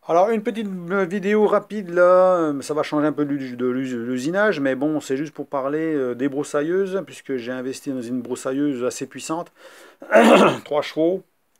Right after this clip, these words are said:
où il y a plus puissant, hein, mais moi, c'est pas pour faire de, du buisson, hein,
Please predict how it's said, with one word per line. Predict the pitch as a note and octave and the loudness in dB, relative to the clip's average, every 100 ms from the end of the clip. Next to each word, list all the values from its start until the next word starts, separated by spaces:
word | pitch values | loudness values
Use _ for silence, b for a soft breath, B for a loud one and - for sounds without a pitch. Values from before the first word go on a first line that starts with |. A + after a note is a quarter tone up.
| _ _ _ _ _ _ _ - | _ _ _ _ _ _ _ -10
où | |
il | A#2+ | -4
y | |
a | A#2 | -2
plus | D3+ | -4
puissant, | - C#3 D#3+ A#2+ | -8 -2 0 0
hein, | A#2 | -4
mais | A2+ | -8
moi, | A2+ A#2 | -8 -8
c'est | A#2+ | -8
pas | - | -10
pour | A#2+ - - | -10 -12 -10
faire | C#3 B2+ | -6 -6
de, | A2+ | -6
du | A2 | -10
buisson, | A#2 B2 - E3+ | -12 -12 -6 -4
hein, | C3 | -6